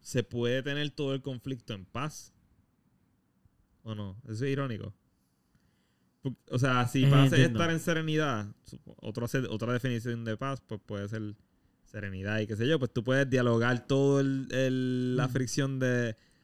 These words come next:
Speaker 1: cambio de pensamiento y cambio de idea,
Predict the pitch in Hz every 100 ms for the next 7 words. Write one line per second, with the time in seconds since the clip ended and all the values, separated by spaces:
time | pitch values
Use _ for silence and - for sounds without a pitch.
0 | _ _ _ 131 135 135 135 131 135 127
1 | 135 139 143 139 131 127 123 123 123 127
2 | 131 127 127 127 127 123 123 139 160 127
3 | 117 120